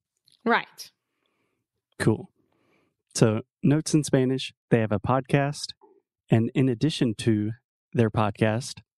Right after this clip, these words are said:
Speaker 2: they have worksheets. So the worksheets have an entire transcription of the conversation. So you can really focus on all of the different words. And they also include a list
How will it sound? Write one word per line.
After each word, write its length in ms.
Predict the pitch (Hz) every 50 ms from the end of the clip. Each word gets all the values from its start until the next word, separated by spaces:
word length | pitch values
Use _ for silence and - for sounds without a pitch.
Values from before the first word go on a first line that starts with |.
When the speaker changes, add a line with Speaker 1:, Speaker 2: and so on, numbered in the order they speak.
| _ _ _ - -
Speaker 2:
they 140 | 113 107
have 240 | 107 123 120 120 120
worksheets. 920 | 131 131 123 156 196 202 - - - 110 98 - _ - - - - - _ _ _ _ _ _ _ _ _ _ _ _ _
So 320 | - - 113 101 101 104 104
the 120 | 104 107 98
worksheets 760 | 110 110 117 - - - 139 143 - _ - - - - - _ _ _ _ _ _ _ _
have 260 | - 123 113 104 98
an 80 | 113 110
entire 420 | 104 101 98 - 113 113 117 120
transcription 920 | 117 - - 123 117 110 - - - 123 120 - - 175 180 208 208 208 _ _ _ _ _ _ _ -
of 500 | 139 117 113 113 117 113 110 - - - _ _ -
the 80 | - 117
conversation. 760 | - 117 113 104 95 - - 120 117 113 - 180 202 214 _ _ _ _ _ _ _ - - - - - - _ _ _ _ _ _ _ -
So 160 | - - 110
you 160 | 107 107 104
can 180 | - 117 104 101
really 280 | 104 110 107 107 104
focus 420 | - - 110 110 - 127 110 - -
on 400 | 107 101 101 101 98 95 98 - -
all 220 | - 135 120 107 104
of 100 | 107 -
the 80 | 110
different 320 | - 110 - 113 110 - 127
words. 540 | 139 143 156 156 156 151 - - - - _ _ _ _ _ _ _ _ _ _ -
And 160 | 139 127 120
they 120 | 120 120
also 420 | - 120 127 131 - - 139 123 123
include 480 | - 131 113 113 - - 117 110 107
a 60 | 107 101
list 480 | 95 101 104 104 101 107 - - -